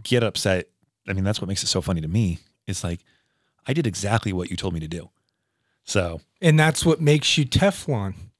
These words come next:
Speaker 2: If you're doing exactly the methods and exactly what you're supposed to do with air commits and properly coding your brakes out and your lunches, they have nothing.
Speaker 1: Right.
Speaker 2: They have nothing on you.
Speaker 1: Do everything
Speaker 2: And
Speaker 1: by
Speaker 2: you
Speaker 1: the
Speaker 2: can
Speaker 1: book.
Speaker 2: turn around and laugh at them.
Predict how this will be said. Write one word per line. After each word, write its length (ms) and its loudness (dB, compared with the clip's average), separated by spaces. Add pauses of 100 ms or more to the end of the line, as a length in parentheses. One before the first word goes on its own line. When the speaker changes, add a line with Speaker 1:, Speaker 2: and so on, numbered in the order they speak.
(440)
Speaker 2:
If 160 0
you're 120 6
doing 480 6
exactly 720 4
the 140 -2
methods 580 -2
and 120 -4
exactly 480 -4
what 180 0
you're 140 2
supposed 380 2
to 60 -8
do 220 0
with 220 -2
air 180 2
commits 520 -2
and 260 -4 (120)
properly 560 2
coding 420 4
your 100 0
brakes 440 -2
out 340 -8
and 140 -6
your 120 -6
lunches, 600 -6 (220)
they 100 0
have 260 -2
nothing. 640 -4 (400)
Speaker 1:
Right. 200 -4 (140)
Speaker 2:
They 80 -6
have 80 -4
nothing 400 2
on 220 -2
you. 200 -4 (220)
Speaker 1:
Do 120 -10
everything 320 2
Speaker 2:
And 180 6
Speaker 1:
by 60 0
Speaker 2:
you 80 8
Speaker 1:
the 40 -2
Speaker 2:
can 140 4
Speaker 1:
book. 60 2
Speaker 2:
turn 220 -2
around 300 0
and 180 4
laugh 320 -4
at 120 -8
them. 260 -6